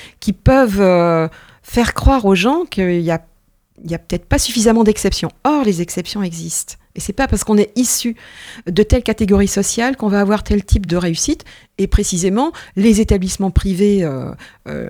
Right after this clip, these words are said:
chics parisiens, quelquefois, ont fait, euh, leur miel d'enfants, euh, de la bourgeoisie, et d'une bourgeoisie marchande, hein, euh, mais qui ne réussissent pas à l'école. Ce qui est dramatique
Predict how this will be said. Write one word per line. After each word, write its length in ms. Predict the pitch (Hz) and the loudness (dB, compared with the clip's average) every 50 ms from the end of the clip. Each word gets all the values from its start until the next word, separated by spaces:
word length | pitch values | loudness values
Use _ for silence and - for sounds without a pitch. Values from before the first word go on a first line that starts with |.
| - - | -10 -8
chics 360 | - - - - 247 214 - | -4 -2 0 2 2 2 4
parisiens, 480 | - - - 175 165 165 165 208 277 320 | 2 2 2 0 -2 -2 0 0 0 0
quelquefois, 640 | - 175 160 - 180 - - - 269 302 - - _ - | 0 -2 -2 -2 -4 -4 -2 0 0 0 -2 -4 _ 2
ont 180 | 214 226 220 202 | 4 4 4 2
fait, 420 | - - - 214 208 202 196 180 | 0 -2 0 2 2 4 4 2
euh, 160 | 170 156 151 | 2 0 0
leur 200 | 151 143 135 - | -2 -2 -2 0
miel 380 | 160 170 202 262 302 320 294 - - - - - - | 2 2 4 4 4 2 2 0 -2 -8 -18 -18 -14
d'enfants, 640 | 160 139 214 202 196 - - - 202 196 190 175 160 | -4 -2 0 0 0 -2 -4 -2 -2 0 0 0 -2
euh, 100 | 151 156 | -2 -4
de 220 | 156 156 151 175 202 | -4 -4 -2 0 2
la 140 | 185 175 | 2 2
bourgeoisie, 640 | 156 156 151 170 - 160 160 160 147 147 190 262 359 392 - _ _ _ - - - - _ _ - | 0 -2 -6 -8 -4 -2 -2 -2 -2 0 0 0 0 -2 -4 _ _ _ -20 -20 -20 -20 _ _ -6
et 60 | 160 | -4
d'une 180 | 147 170 170 156 | -2 0 0 0
bourgeoisie 460 | 160 170 165 170 175 165 165 175 165 | 0 0 0 2 0 2 4 4 2
marchande, 480 | 165 160 - - - 240 302 330 240 | 2 2 0 0 0 0 2 2 2
hein, 120 | 202 214 247 - - - - - - - - | 2 2 0 -4 -8 -14 -18 -18 -14 -6 -2
euh, 180 | 185 180 175 165 | 0 2 2 2
mais 160 | 170 170 165 | 2 2 0
qui 180 | 160 - - 190 | 0 0 0 2
ne 100 | 185 170 | 2 4
réussissent 460 | 165 202 214 196 - - 190 - - | 4 4 2 2 2 0 0 -2 0
pas 120 | - 294 269 | 0 2 2
à 40 | |
l'école. 320 | 220 208 - - 156 - - | 2 2 0 0 -2 -2 -4
Ce 80 | - | -8
qui 140 | - - - | -8 -4 -4
est 100 | 185 - - | -4 -2 -4
dramatique 720 | - - 180 190 175 170 165 - - 233 233 - - - | -4 -2 0 0 0 0 -2 -4 -6 -10 -10 -10 -14 -20